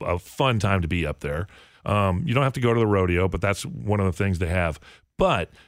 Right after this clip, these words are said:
Whiskey Row is just a, a line of old bars, like, really old, from the twenties, thirties, maybe. In, in fact, late eighteen hundreds.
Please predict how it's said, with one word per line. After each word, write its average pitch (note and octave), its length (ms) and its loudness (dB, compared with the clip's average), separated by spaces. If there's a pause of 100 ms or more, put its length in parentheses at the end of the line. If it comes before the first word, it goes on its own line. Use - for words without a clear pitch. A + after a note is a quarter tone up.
Whiskey D3 320 -2
Row A#2 200 4
is G2 80 2
just A2+ 180 0
a, F#2+ 80 2
a F#2+ 280 0
line G#2+ 480 2
of G2 220 -2
old A2 320 0
bars, G#2+ 380 2
like, F#2 200 0
really G2 260 0
old, A2 460 0
from G2+ 220 -2
the G2 260 2 (220)
twenties, A2 480 0
thirties, G2+ 360 0
maybe. F#2+ 200 2 (140)
In, F3 160 0
in A#2 300 -4
fact, A2 220 -2 (200)
late A#2+ 240 2
eighteen G#2+ 240 0
hundreds. F#2+ 400 -2